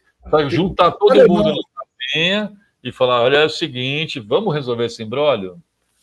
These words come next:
Speaker 1: Faz, eu te capitalizo, eu tiro você das dívidas, você vai cuidar lá do estádio do Santos, vai cuidar do estádio não sei quem, e eu vou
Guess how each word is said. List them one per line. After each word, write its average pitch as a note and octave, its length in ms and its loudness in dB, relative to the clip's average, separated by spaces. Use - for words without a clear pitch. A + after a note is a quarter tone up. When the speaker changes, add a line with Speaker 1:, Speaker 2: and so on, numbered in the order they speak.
Speaker 1:
Faz, A#2+ 260 -2
eu B2+ 120 -6
te C#3+ 160 -6
capitalizo, C#3+ 1000 0
eu A#2 100 -10
tiro C#3+ 220 -4
você C3+ 240 -2
das A2+ 220 -2
dívidas, D3 220 -4
você C#3 80 -6
vai C3+ 120 2
cuidar A#2+ 260 -2
lá A#2 140 0
do A2 120 -8
estádio G#2+ 360 -4
do G2+ 120 -12
Santos, C3 440 -10
vai A#2+ 140 -2
cuidar A2+ 300 -4
do G#2 100 -16
estádio G2+ 360 -4
não G2 100 -8
sei F2+ 240 -6
quem, C#3+ 360 -4
e A#2+ 120 0
eu C#3 160 6
vou C#3+ 140 2